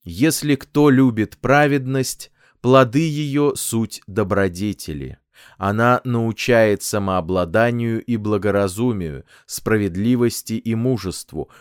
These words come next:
полезнее которых ничего нет для людей в жизни". Эта ссылка Ветхого Завета на четыре кардинальные добродетели показывает, что еврейский автор этого богодухновенного текста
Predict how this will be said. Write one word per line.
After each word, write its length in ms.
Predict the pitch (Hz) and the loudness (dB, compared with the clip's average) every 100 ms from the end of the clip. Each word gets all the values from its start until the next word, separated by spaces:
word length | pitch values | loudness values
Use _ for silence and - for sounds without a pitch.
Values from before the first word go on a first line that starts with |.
| _ | _
полезнее 640 | 98 92 117 139 127 127 120 | -2 2 2 2 0 -4 -2
которых 600 | 117 110 127 117 107 - | -4 -2 -2 -2 -6 -6
ничего 640 | 123 131 - 123 107 113 | -2 -2 -2 -2 0 -2
нет 380 | 104 98 95 - - | -2 -4 -4 -8 -20
для 280 | 95 101 101 | -8 -2 0
людей 640 | 90 78 80 78 71 - _ | 0 -4 -8 -8 -10 -14 _
в 120 | 78 | -18
жизни". 600 | 78 76 73 - 60 67 _ _ _ _ _ _ _ _ _ - - _ | -14 -12 -12 -14 -18 -20 _ _ _ _ _ _ _ _ _ -20 -20 _
Эта 200 | 110 110 | -8 -4
ссылка 480 | 101 - 135 117 - | -4 0 2 2 0
Ветхого 460 | 107 110 - 98 95 | 0 0 -2 -4 -2
Завета 580 | 92 98 120 127 101 - | 0 0 0 0 -2 -2
на 180 | 107 113 | -4 -6
четыре 500 | - 127 - 131 110 | -4 -4 0 0 0
кардинальные 880 | - 104 98 117 110 92 85 85 90 | -2 -4 -2 -2 0 -2 -2 -4 -4
добродетели 880 | 101 101 113 117 147 - 135 135 - - - - | -4 -2 -2 0 -2 -2 -2 -2 -4 -16 -16 -4
показывает, 560 | 120 185 165 160 147 | 2 4 4 2 -2
что 220 | - - | -2 -2
еврейский 720 | 127 110 107 156 170 - 123 - | 0 0 0 0 -2 -4 -6 0
автор 440 | 131 135 - 135 | 0 0 0 -2
этого 640 | 131 117 107 107 98 95 - | 0 -2 -2 0 0 0 -2
богодухновенного 1400 | 95 117 98 104 101 107 - 101 98 92 82 80 78 82 | -2 0 2 0 0 -4 -4 -2 0 0 -2 -4 -4 -6
текста 640 | - 131 131 - 127 117 | -4 -4 -4 -8 -4 -4